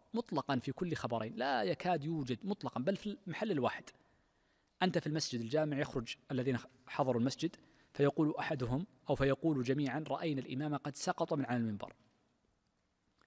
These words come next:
ويقول: "قد رأيناه ساعده فلان لما سقط أو حمله فلان". في الغالب أن الخبر الأول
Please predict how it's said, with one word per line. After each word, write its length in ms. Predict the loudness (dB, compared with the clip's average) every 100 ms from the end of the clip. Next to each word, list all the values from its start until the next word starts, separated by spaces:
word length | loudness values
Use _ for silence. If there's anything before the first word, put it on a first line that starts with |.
| _ _ _ 4
ويقول: 600 | 8 8 8 6 6 2 -6 _ _ _ _ _ _ _ _ _ _ _ _ 4
"قد 160 | 6
رأيناه 920 | 6 4 2 2 0 -2 -2 -4 -4 -8 _
ساعده 540 | -4 2 4 4 4 4
فلان 300 | 4 4 4 -8 _ _ _ _ -2
لما 220 | 2 2
سقط 340 | 2 -2 -4 -4
أو 60 | -2
حمله 400 | 2 2 2 0
فلان". 260 | -4 -6 -8 -20 -20 _ _ _ _ _
في 80 | 0
الغالب 380 | 4 4 4 2
أن 180 | -2
الخبر 340 | -2 0 2 4
الأول 480 | 2 0 2 0